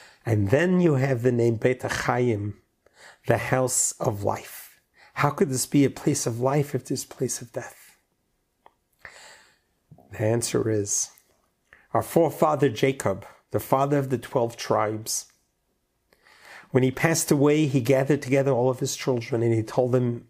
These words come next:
that he's going to pass away. But interestingly, it doesn't actually say in the Bible that he died.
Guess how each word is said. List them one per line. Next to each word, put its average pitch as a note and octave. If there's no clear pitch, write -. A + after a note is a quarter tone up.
that A#2
he's A#2
going A#2+
to B2
pass -
away. A2
But -
interestingly, C3+
it A#2
doesn't D#3
actually C#3
say C#3+
in C3+
the A#2+
Bible B2
that A2+
he A2
died. A2+